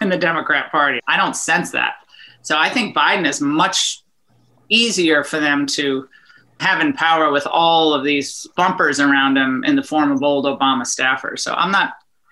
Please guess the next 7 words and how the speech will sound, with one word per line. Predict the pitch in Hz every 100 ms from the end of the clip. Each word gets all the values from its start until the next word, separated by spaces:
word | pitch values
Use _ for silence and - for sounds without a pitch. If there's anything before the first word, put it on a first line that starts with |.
| - - _ _
necessarily | 180 180 160 - 175 147
buying | 131 151 139
into | 135 127
that | 131 123 -
Kamala | 147 131 123
Harris | 131 131 127 -
theory. | 120 117